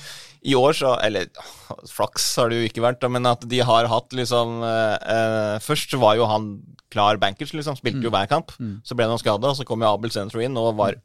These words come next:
Speaker 1: enda bedre.
Speaker 2: Mm.
Speaker 1: Så det spørs jo litt om hva de, de gjør der, men det er jo som, eh, som Budusson, eh, sa i, når de rykket opp, at, eh, hvis Abel fortsetter å spille så bra han, som han gjør,
Speaker 2: Mm.
Speaker 1: så trenger ikke jeg frykte for plassen min, for da blir han solgt ganske kjapt.
Speaker 2: Ikke sant?
Speaker 1: <laughs> Så det, det også er jo, han har jo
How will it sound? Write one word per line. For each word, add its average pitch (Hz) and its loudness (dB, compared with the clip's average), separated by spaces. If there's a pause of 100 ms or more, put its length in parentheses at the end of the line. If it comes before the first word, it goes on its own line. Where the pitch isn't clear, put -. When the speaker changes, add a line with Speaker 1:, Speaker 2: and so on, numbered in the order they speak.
(200)
Speaker 1:
enda 95 -2
bedre. 98 0 (160)
Speaker 2:
Mm. 110 -6 (260)
Speaker 1:
Så 131 -8
det 131 -2
spørs 117 0
jo 135 2
litt 127 0
om 123 0
hva 107 4
de, 113 2
de 113 0
gjør 110 6
der, 131 6
men 165 -2
det 127 4
er 120 4
jo 139 -2
som, 127 0
eh, 123 2
som 127 -4
Budusson, 117 -2
eh, 113 -4
sa 113 0
i, 117 -4
når 117 -4
de 120 2 (100)
rykket 120 -6
opp, 139 0
at, 123 0
eh, 120 0
hvis 120 -4
Abel 113 0
fortsetter 113 -6
å 123 -2
spille 110 -4
så 120 -2
bra 107 2
han, 110 0
som 120 -10
han 117 -2
gjør, 165 -2 (340)
Speaker 2:
Mm. 131 -6
Speaker 1:
så - -20
trenger 120 0
ikke - -20
jeg 127 4
frykte 120 -6
for 127 2
plassen 113 0
min, 160 -4
for 139 -4
da 135 2
blir 131 0
han 131 2
solgt 147 -4
ganske 139 -6
kjapt. - -2
Speaker 2:
Ikke 113 -4
sant? 123 0
Speaker 1:
<laughs> - -4
Så 131 2
det, 113 2
det 123 2
også 139 2
er 117 0
jo, 117 2
han 127 0
har 104 4
jo 120 2